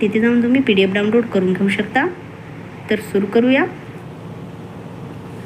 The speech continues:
दोन हजार अकरानुसार महाराष्ट्राची लोकसंख्या किती आहे? तर अकरा पॉइंट चोवीस कोटी एवढी दोन हजार अकरानुसार महाराष्ट्राची लोकसंख्या आहे.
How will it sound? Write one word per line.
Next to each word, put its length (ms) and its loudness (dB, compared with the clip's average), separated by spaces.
दोन 200 8
हजार 220 4
अकरानुसार 560 4
महाराष्ट्राची 720 4
लोकसंख्या 500 4
किती 320 2
आहे? 260 4
तर 180 6
अकरा 280 4
पॉइंट 360 4
चोवीस 420 4
कोटी 320 4
एवढी 340 6
दोन 240 6
हजार 200 4
अकरानुसार 540 2
महाराष्ट्राची 720 2
लोकसंख्या 600 4
आहे. 260 6